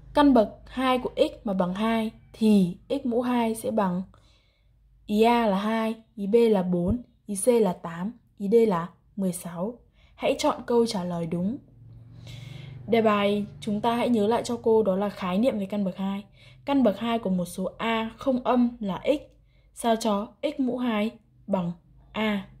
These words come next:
Thì đây, từ đây ta có là A lúc này của chúng ta chính là x.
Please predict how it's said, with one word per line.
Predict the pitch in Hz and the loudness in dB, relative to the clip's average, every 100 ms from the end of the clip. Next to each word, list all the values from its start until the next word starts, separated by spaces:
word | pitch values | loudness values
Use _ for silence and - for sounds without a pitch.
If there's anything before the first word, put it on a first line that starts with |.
| - - - - | -20 -20 -20 -12
Thì | 226 | -2
đây, | 226 220 220 - | 2 2 0 0
từ | |
đây | 208 220 | 2 2
ta | 220 | 0
có | 220 175 185 | -2 -2 0
là | 220 185 185 190 - - - - - - - - - - - - - - - - - - - - - - - - _ _ _ | 0 0 -2 -6 -18 -20 -20 -20 -20 -20 -20 -20 -20 -20 -20 -20 -20 -20 -20 -20 -20 -20 -20 -20 -20 -20 -20 -20 _ _ _
A | 247 254 | 2 4
lúc | 247 277 | 4 2
này | 254 | 0
của | 190 | -2
chúng | 180 185 | -4 -2
ta | 208 | -2
chính | 202 190 | -2 -2
là | 226 - | -2 0
x. | 269 | -2